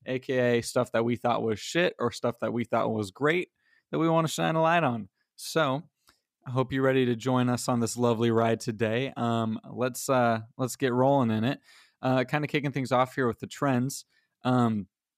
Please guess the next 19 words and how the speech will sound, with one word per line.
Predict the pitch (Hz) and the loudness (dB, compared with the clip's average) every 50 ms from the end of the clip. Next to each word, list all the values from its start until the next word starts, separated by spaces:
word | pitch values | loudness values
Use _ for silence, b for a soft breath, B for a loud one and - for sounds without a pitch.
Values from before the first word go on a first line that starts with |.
| _ _ _ _ _ _ _ _ _ - | _ _ _ _ _ _ _ _ _ -12
one | - 110 123 135 143 | -4 0 2 2 4
I | 143 139 | 4 2
picked | 123 - 143 131 110 - | 2 0 -2 -2 2 0
up | 127 - - | 0 0 2
on | 123 120 117 117 | 0 0 0 -2
pretty | - - 135 123 117 | -2 -2 0 0 -2
quickly | - - 127 123 120 - 123 131 | -2 0 -2 -2 0 -2 -4 -2
was, | 127 117 113 113 110 98 110 | 0 0 0 0 0 0 -2
uh, | 110 107 107 101 - | -2 -2 -2 -4 -8
if | _ _ _ _ _ - | _ _ _ _ _ -6
you | |
think | 156 143 | -2 0
about | 131 131 | 2 4
all | 123 131 | 4 4
the | 123 123 | 2 0
crazy | 117 - - 135 123 117 113 | 0 0 0 0 2 0 0
shit | - - 131 113 | -2 -2 -4 -2
that's | - 117 - | -2 -4 -6
happened, | - - - 120 117 117 - 123 120 120 120 117 | -6 -2 -2 0 0 0 0 0 0 0 -2 -4